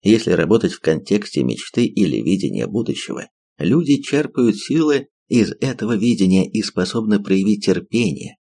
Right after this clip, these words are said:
не отступать от задуманного даже в тяжёлые времена. Когда коуч или другой советчик создаёт подобный контекст, мы называем это коучингом с сопереживанием, то есть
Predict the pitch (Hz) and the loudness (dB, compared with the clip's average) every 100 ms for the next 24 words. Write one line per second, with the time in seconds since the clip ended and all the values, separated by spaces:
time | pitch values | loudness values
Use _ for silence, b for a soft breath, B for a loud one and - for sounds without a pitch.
0 | _ _ 101 92 90 87 - - - 113 | _ _ 2 2 2 -2 -4 -4 -2 -2
1 | 113 - 92 - - 107 156 147 135 98 | -4 -2 -2 0 0 2 0 0 0 2
2 | 123 139 143 - _ _ - - 127 107 | 0 -2 -6 -10 _ _ -20 0 0 4
3 | 92 95 98 98 92 98 65 - - _ | 4 4 4 2 2 0 -2 -6 -14 _
4 | _ _ - 95 90 - - 127 131 127 | _ _ 0 2 4 4 4 2 2 0
5 | 101 98 95 87 87 90 - 60 62 101 | 2 4 4 4 4 4 4 2 2 2
6 | - 95 - - 78 - 87 90 71 - | 2 -2 -2 -2 0 2 2 2 2 2
7 | 85 62 52 - 78 80 143 - - _ | 0 0 -4 -2 -4 -4 -8 -8 -20 _
8 | _ 95 139 139 113 127 127 - 123 101 | _ 2 2 2 0 0 0 -2 -2 -2
9 | 101 - 143 131 123 120 120 117 _ - | -2 0 0 0 -2 -2 -2 -4 _ -12
10 | - 131 - _ - 127 107 104 98 85 | -8 -8 -10 _ -4 0 2 2 0 -2
11 | 62 - - _ _ 165 185 156 - | -4 -10 -14 _ _ 2 2 0 -8